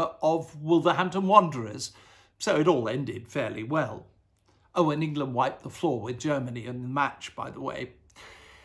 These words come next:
Anyway, that tweet of mine brought loads of shocked comments, again rightly. Keeping on doing what Hitler wanted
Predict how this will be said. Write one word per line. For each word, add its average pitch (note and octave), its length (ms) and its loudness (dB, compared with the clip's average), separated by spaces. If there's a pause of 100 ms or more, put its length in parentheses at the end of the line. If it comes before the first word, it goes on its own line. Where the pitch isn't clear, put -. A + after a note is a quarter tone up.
(240)
Anyway, C#3+ 560 4
that - 340 6
tweet C4 400 -4
of D#3+ 160 -2
mine C#3 280 0
brought F3 280 -2
loads E3+ 640 4
of A2 160 -8
shocked - 560 0
comments, - 560 -6
again A3 440 2
rightly. E3+ 580 -2 (720)
Keeping G#3+ 480 -4
on D3 320 4
doing C3+ 340 -4
what - 240 -4
Hitler D#3 540 -2
wanted F3+ 640 2